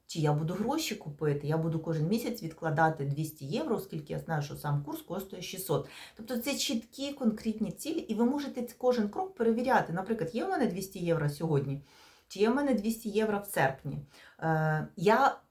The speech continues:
буду посилати заяву на курси. Кожен день д-, дві заяви, наприклад, в Volkshochschule чи в якусь, е, іншу мовну, е, школу чи якусь академію. Це чіткі цілі.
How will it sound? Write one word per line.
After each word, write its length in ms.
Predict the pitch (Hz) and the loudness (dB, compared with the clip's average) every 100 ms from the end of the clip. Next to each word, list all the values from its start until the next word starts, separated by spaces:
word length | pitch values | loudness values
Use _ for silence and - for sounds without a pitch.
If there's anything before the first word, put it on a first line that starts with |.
| _ _ | _ _
буду 340 | - 165 202 196 | -8 -4 -4 -4
посилати 600 | 202 - 202 220 226 190 | -4 0 2 2 2 0
заяву 640 | 170 175 165 190 240 220 | 2 4 4 4 4 4
на 160 | 175 196 | 2 0
курси. 440 | - 185 156 156 | -2 -6 -4 -6
Кожен 420 | - 202 190 170 | 0 2 2 2
день 340 | 208 269 285 185 | 2 2 2 4
д-, 240 | 165 160 | 4 4
дві 260 | 156 190 240 | 4 2 2
заяви, 480 | 180 156 123 123 | 2 2 2 0
наприклад, 500 | 135 143 151 - 139 - | -2 -2 -2 -4 -6 -4
в 220 | 143 151 | 2 2
Volkshochschule 920 | 143 190 190 - 214 - 247 233 226 - - | 2 0 0 -2 -4 -2 0 4 2 0 -12
чи 180 | - 214 | -6 -2
в 60 | 202 | 0
якусь, 440 | 165 202 196 - | -2 -2 -4 0
е, 400 | 165 160 156 135 - | 2 4 4 0 0
іншу 380 | 175 170 - 151 | -2 -2 -2 0
мовну, 1120 | 147 143 156 170 165 160 151 151 147 147 139 | 2 2 4 2 2 2 4 2 2 2 0
е, 40 | 139 | 0
школу 400 | - 226 233 165 | -2 0 2 -2
чи 120 | 139 | -6
якусь 300 | 139 - - | -8 -8 -12
академію. 580 | - 156 156 156 131 123 - _ _ _ _ _ - - | -4 2 4 4 2 -4 -10 _ _ _ _ _ -20 -4
Це 120 | 185 | -4
чіткі 400 | - 165 - 208 | -2 -8 -4 -4
цілі. 440 | - 170 139 123 | -4 -2 0 -2